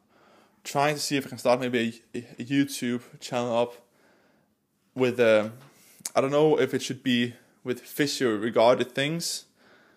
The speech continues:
or if it should, uh, if it should be with just, like,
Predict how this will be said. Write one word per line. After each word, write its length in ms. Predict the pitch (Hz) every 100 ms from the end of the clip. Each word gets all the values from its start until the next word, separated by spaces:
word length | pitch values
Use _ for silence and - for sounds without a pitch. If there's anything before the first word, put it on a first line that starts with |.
| _ _ _ _ - _ _ _ _ _ _ _ _ _ _ _ _
or 200 | 127 123
if 160 | 120 131
it 100 | 123
should, 320 | - 135 113
uh, 240 | 113 107 113 - _ _ _ _ _ _ - -
if 120 | 127
it 80 | 123
should 300 | - 131 -
be 260 | 127 131 123 - _ -
with 280 | 127 127 - - - _ -
just, 380 | 131 123 - - _ _ _ _ -
like, 340 | 107 - -